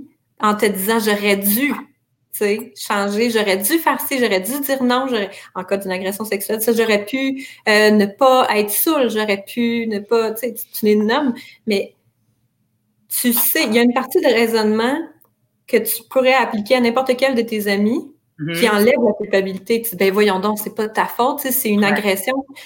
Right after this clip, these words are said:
Speaker 1: Mais il y a aussi une partie de raisonnement par rapport à soi. C'est plus difficile de se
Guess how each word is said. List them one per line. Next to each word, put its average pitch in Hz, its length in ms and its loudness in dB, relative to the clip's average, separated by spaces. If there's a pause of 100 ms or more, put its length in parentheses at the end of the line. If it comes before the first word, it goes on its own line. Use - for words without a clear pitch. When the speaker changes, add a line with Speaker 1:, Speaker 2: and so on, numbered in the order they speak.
(140)
Speaker 1:
Mais 202 80 2
il 202 40 4
y 220 40 6
a 220 40 6
aussi 226 260 0
une 359 100 2
partie 294 300 0
de 269 280 4
raisonnement 226 380 2 (220)
par 220 100 -6
rapport 269 340 2
à 240 100 2
soi. 247 440 -2 (300)
C'est - 200 -6
plus 311 240 2
difficile 269 720 -2
de 202 140 2
se 202 200 -4